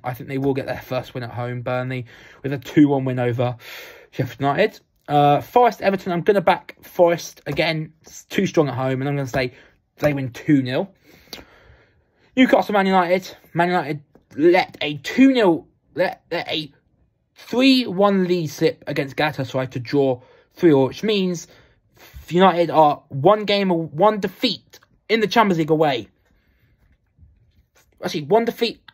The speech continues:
or one draw against Bayern Munich in the Champions League away from being relegated, from being, uh, ex-,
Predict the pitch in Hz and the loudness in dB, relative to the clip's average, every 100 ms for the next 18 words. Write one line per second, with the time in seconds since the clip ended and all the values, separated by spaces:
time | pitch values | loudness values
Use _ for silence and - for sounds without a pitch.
0 | _ 208 240 214 214 185 196 175 135 117 | _ 4 4 4 0 0 4 4 4 -2
1 | _ _ _ _ 160 180 151 175 160 143 | _ _ _ _ -2 -2 0 0 0 -4
2 | 135 135 135 165 151 156 139 127 135 151 | -6 -10 -10 -10 -6 -6 -6 -8 -4 -2
3 | 160 120 - _ _ _ _ _ _ _ | -2 -2 -12 _ _ _ _ _ _ _
4 | _ _ _ _ - 160 139 127 - - | _ _ _ _ 2 4 2 -2 -10 -8
5 | 139 131 110 104 - - - _ 117 - | -6 -6 -10 -12 -14 -16 -18 _ -18 -8
6 | 135 131 127 120 113 _ 147 - - 127 | -6 -6 -8 -10 -14 _ -12 -10 -6 -6
7 | - _ _ - - | -8 _ _ -14 -14